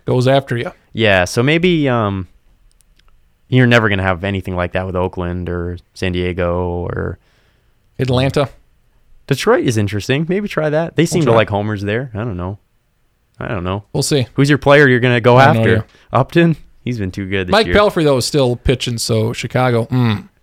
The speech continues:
Speaker 2: They're not, well,
Speaker 1: Boy.
Speaker 2: he's
Speaker 1: Mike Pelfrey's, he, he's probably my favorite pitcher.
Speaker 2: <laughs> Yeah.
Speaker 1: Fun to watch that junk baller.
Speaker 2: Maybe go after, uh,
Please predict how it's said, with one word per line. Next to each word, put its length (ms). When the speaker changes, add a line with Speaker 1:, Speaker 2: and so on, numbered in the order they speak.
Speaker 2:
They're 140
not, 260
well, 260
Speaker 1:
Boy. 160
Speaker 2:
he's 80
Speaker 1:
Mike 220
Pelfrey's, 420
he, 120
he's 160
probably 260
my 120
favorite 300
pitcher. 440
Speaker 2:
<laughs> 140
Yeah. 260
Speaker 1:
Fun 180
to 60
watch 240
that 240
junk 280
baller. 320
Speaker 2:
Maybe 280
go 200
after, 440
uh, 560